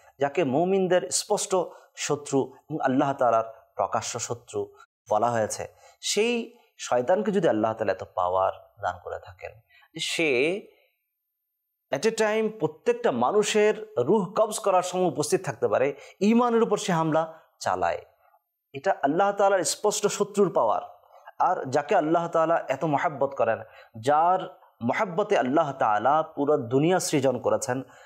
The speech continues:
সেই রসুল পাক সাহেবে লৌলাক হুজুর পুন্নুর সাল্লাল্লাহু তাআলা আলাইহি ওয়াসাল্লাম যাকে সৃষ্টি না করলে আল্লাহ তাআলা কোনো কিছুই সৃষ্টি করতেন না, সেই রসুল পাক সাল্লাল্লাহু তাআলা আলাইহি ওয়াসাল্লামকে আল্লাহ তাআলা কেমন পাওয়ার দান করেছেন?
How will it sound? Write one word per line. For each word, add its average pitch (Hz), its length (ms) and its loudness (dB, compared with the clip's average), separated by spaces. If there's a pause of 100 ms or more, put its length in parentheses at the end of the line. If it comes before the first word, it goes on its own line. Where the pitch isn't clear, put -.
(180)
সেই - 220 0
রসুল 151 280 4
পাক 147 260 2 (280)
সাহেবে 139 440 0
লৌলাক 123 400 4 (280)
হুজুর 131 320 0
পুন্নুর 131 420 0 (120)
সাল্লাল্লাহু 143 560 0
তাআলা 131 420 2
আলাইহি 120 380 0
ওয়াসাল্লাম 113 520 0 (600)
যাকে 139 280 -2
সৃষ্টি 185 280 -2
না 160 120 2
করলে 143 240 0
আল্লাহ 127 240 0
তাআলা 117 380 0 (640)
কোনো 120 180 0
কিছুই 120 360 0
সৃষ্টি - 280 -2
করতেন 117 340 -2
না, 104 180 -2 (300)
সেই - 180 -4
রসুল 98 300 -8
পাক 98 220 -4
সাল্লাল্লাহু 95 580 -4
তাআলা 95 360 -2
আলাইহি 87 140 -4
ওয়াসাল্লামকে 92 560 -12 (240)
আল্লাহ 101 240 -4
তাআলা 95 200 -8
কেমন 123 420 -10
পাওয়ার 85 340 -4
দান - 180 -8
করেছেন? - 320 -20